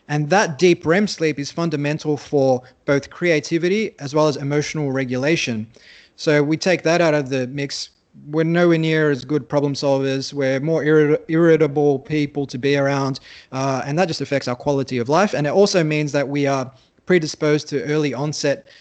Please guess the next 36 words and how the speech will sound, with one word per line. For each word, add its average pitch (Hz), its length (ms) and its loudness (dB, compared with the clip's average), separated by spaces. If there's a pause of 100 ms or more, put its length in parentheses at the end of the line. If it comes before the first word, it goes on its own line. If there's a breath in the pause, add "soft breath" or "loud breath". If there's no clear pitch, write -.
(100 soft breath)
of, 135 180 -6
uh, 131 140 -2
neurodegenerative 143 1800 0
diseases 135 500 -2
like 127 180 -6
Alzheimer's, 135 680 -4 (400 loud breath)
um, 131 400 -4
which - 440 -4
obviously 139 380 -4
we 135 100 -2
want 131 180 -4
to 127 100 -10
do 135 140 -2
our 123 100 -2
best - 420 -6
to, 127 240 -2 (320 soft breath)
to, 131 520 -2
to 127 160 -8
delay 139 440 2
that 147 240 0
as 143 80 -8
much 147 200 -4
as 123 60 -10
possible. 135 560 -4 (300)
Now, 165 500 0 (300 loud breath)
interestingly, 220 580 2
one 185 200 4
thing 185 180 -2
I 165 80 0
unpacked 160 420 -4
in 156 80 -4
the 131 100 -6
book 202 280 0
was 160 160 -2
that 156 420 -6 (200 soft breath)
thirty 247 420 0